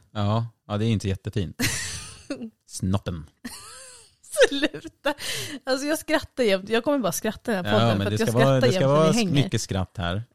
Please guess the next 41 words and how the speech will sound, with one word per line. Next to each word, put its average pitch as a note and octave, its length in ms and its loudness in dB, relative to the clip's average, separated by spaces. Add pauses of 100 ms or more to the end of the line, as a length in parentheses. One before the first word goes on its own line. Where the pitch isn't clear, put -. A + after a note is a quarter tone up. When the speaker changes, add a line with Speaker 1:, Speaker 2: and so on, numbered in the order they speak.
(160)
Speaker 2:
<laughs> A#3 360 4 (540)
Ja, - 80 -12
men B3 280 0
fulaste A#3+ 640 -2
ordet. B3 320 -2
Nej, A3 100 -4
men B3 60 0
jag B3 80 -2
kommer C#4 140 -2
inte - 120 -6
på - 340 0
något - 240 -12
nu. E2 260 -10 (460)
Det - 60 -14
är - 40 -8
säkert A3 260 -4
något G3+ 100 -6
så - 60 -6
här - 280 -8
helt A3 280 -4
annat, F3+ 260 -6
Speaker 1:
Det, E3+ 220 12
Speaker 2:
alltså. F3 140 2
Speaker 1:
du, E3 60 -6
du, D#3+ 280 8
du, C3+ 300 4
du C#3+ 120 4
sa F3+ 200 8
ju E3 80 6
att - 140 2
ditt - 440 -2 (100)
fula A2+ 240 4
var G2 60 -2
snopp. - 340 2
Du - 60 4
tyckte G2+ 180 2
det G#2 60 4
var, A2 100 2 (100)
Speaker 2:
Ja. G#3+ 280 4 (140)
Speaker 1:
det, C#3+ 480 2
det B2 320 -4